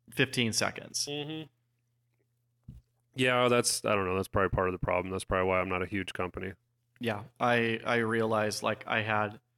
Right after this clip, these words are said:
Speaker 1: you know, I'd have some people, like, just complain about the price on something where it's like, I'd put my, like, heart and soul into wiring something and stuff, and, like, couldn't even see the wiring, you couldn't even see this. You know, like, I've done a bunch of jobs like that, you know, probably
Speaker 2: Mm-hmm.
Speaker 1: twenty jobs or so.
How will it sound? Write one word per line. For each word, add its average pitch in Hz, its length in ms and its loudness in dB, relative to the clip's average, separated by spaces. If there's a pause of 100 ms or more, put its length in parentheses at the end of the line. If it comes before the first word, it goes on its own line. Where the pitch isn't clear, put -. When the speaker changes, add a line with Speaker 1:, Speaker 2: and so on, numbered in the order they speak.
(340)
Speaker 1:
you 120 80 -4
know, 117 80 2
I'd 110 120 2
have 110 200 -2
some 110 240 -4
people, 107 280 -6
like, 101 220 -2
just - 220 -12
complain 101 320 -6
about 101 260 -6
the - 60 -20
price 101 320 -4
on 101 120 -6
something 104 380 -8
where 101 120 -8
it's - 120 -8
like, 107 160 -8
I'd 120 220 -2
put 127 140 0
my, 113 140 0
like, 107 220 -4
heart 113 220 0
and 101 100 -10
soul 107 340 -6
into 104 160 -16
wiring 104 440 -8
something 107 420 -8
and 101 80 -14
stuff, - 280 -6
and, 110 80 -10
like, - 180 -12 (420)
couldn't 101 160 -4
even 95 180 -10
see 107 160 -4
the 98 120 -2
wiring, 98 500 -2
you 98 60 -20
couldn't 101 220 -4
even 98 180 -8
see 104 180 -6
this. 101 300 -4
You 135 80 -2
know, 131 80 4
like, 120 160 4
I've 131 120 2
done 139 200 4
a 120 40 2
bunch 117 280 -2
of 95 80 -14
jobs 101 340 -4
like - 180 -16
that, - 200 -8
you 127 60 -10
know, 110 60 -10
probably 135 320 0
Speaker 2:
Mm-hmm. 127 180 0
Speaker 1:
twenty 101 200 -8
jobs 101 360 -10
or 104 80 -10
so. 101 260 -10